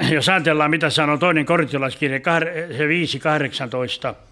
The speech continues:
ja siitä yhdeksäntoista. Kaikki tämä on Jumalasta, joka Kristuksen kautta on sovittanut meidät itsensä kanssa ja antanut meille sovituksen viran.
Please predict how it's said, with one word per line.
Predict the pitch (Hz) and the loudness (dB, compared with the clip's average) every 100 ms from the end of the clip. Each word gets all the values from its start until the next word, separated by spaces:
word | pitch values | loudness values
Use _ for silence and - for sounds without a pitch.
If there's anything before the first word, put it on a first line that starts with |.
| _ _ _ - - _ | _ _ _ -20 -20 _
ja | 120 120 131 165 | -4 -2 -4 -4
siitä | 151 147 139 | -4 0 2
yhdeksäntoista. | 160 147 - 117 135 156 - - - - _ _ _ _ _ _ - - - _ | 2 2 -4 -8 -12 -14 -14 -14 -18 -20 _ _ _ _ _ _ -20 -20 -20 _
Kaikki | 196 247 - - 185 | 2 2 0 -2 -2
tämä | 180 208 196 | 2 2 4
on | 185 | 4
Jumalasta, | 202 240 175 143 - | 2 2 2 0 0
joka | 147 156 151 | 0 2 0
Kristuksen | 147 220 - 156 160 143 | 2 0 0 -2 0 2
kautta | 180 185 - 143 | 2 2 2 0
on | |
sovittanut | 139 214 240 226 - - 131 135 | 2 2 4 2 -2 -4 -2 0
meidät | 151 143 127 | 2 0 0
itsensä | 160 - 127 123 | -2 -2 -4 -6
kanssa | - 123 110 - - - - - | -6 -8 -8 -14 -20 -20 -20 0
ja | 170 | 2
antanut | 208 190 160 151 | 4 4 4 4
meille | 156 147 | 2 2
sovituksen | - 220 240 170 135 107 135 117 | 2 2 4 2 -2 -6 -6 -4
viran. | 131 117 135 - | -4 -6 -10 -18